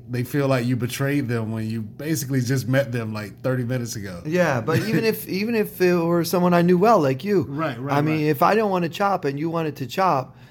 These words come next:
Speaker 2: you can't get mad at me
Speaker 1: You
Speaker 2: because
Speaker 1: can't
Speaker 2: I don't
Speaker 1: get
Speaker 2: have to
Speaker 1: mad.
Speaker 2: chop.
Speaker 1: It's a part of the game. It's
Speaker 2: Yeah.
Speaker 1: called, like you said, it's called a winner take all. Like, there's a difference. Like, we, you know, kinda, uh,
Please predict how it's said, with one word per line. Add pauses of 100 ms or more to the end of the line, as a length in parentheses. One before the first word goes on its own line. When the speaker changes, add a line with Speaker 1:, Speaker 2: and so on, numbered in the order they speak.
(240)
Speaker 2:
you
can't
get
mad
at
me
Speaker 1:
You
Speaker 2:
because
Speaker 1:
can't
Speaker 2:
I
don't
Speaker 1:
get
Speaker 2:
have
to
Speaker 1:
mad.
Speaker 2:
chop.
Speaker 1:
It's
a
part
of
the
game.
It's
Speaker 2:
Yeah.
Speaker 1:
called,
like
you
said,
it's
called
a
winner
take
all. (280)
Like, (200)
there's
a
difference.
Like,
we, (160)
you
know,
kinda, (560)
uh,